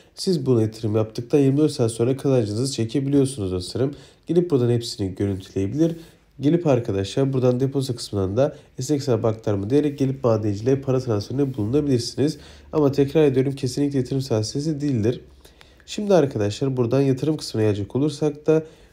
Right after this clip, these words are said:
burası arkadaşlar esnek yatırım kısmı yine madencilikle alakalı. Sizin depozito miktarlarına göre arkadaşlar gördüğünüz gibi o miktar arasında yatırdığınızda V I P senin soldaki gibi şekilleniyor.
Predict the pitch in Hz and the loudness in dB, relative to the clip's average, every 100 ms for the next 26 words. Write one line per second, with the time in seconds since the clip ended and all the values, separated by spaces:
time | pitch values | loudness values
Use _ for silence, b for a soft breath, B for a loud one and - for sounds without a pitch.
0 | _ 165 175 196 165 123 113 113 139 135 | _ 2 4 6 4 4 2 2 0 0
1 | 147 139 127 117 123 117 143 139 135 - | -4 -4 -4 -4 -2 0 2 0 -2 -2
2 | 139 131 117 117 117 117 143 151 156 156 | 2 4 6 6 6 4 0 2 4 4
3 | 147 - 156 156 B B B - 151 175 | 2 2 4 4 B B B -4 2 4
4 | 160 151 170 165 151 131 127 123 127 120 | 6 4 4 2 0 4 4 4 4 6
5 | 104 101 98 95 - 135 135 123 123 107 | 4 2 0 -2 0 0 2 2 2 -2
6 | 92 113 143 B B - 151 135 139 127 | 0 0 0 B B 0 2 2 0 2
7 | 117 - 98 101 131 139 139 135 143 143 | 0 -2 -4 -2 -2 -2 -2 0 -2 -4
8 | - 117 123 131 135 113 107 110 101 107 | -6 0 2 2 0 -2 -2 -2 -2 -4
9 | - 92 98 131 135 147 147 147 147 | -8 -8 -6 -6 -2 -2 2 2 2